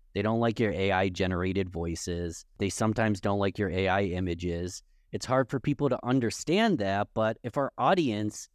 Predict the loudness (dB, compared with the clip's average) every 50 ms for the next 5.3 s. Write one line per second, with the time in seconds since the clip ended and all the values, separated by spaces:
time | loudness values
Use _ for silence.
0 | _ _ _ _ _ _ _ _ -4 -2 -2 -2 0 2 4 4 4 2 0 -2
1 | -2 0 0 0 -2 -2 -4 -6 -6 -4 -2 -2 0 0 0 0 2 2 2 2
2 | 2 0 -4 _ _ -2 -2 -2 0 0 0 2 2 0 -2 -4 -4 -2 -2 -2
3 | 0 0 0 0 2 0 0 0 0 -2 -4 -6 -6 -6 -4 -4 -4 -4 -4 -6
4 | -6 -2 0 0 0 2 2 0 0 0 0 -2 -4 -4 -4 -6 -4 -4 -4 -4
5 | -4 -4 -6 -8 -10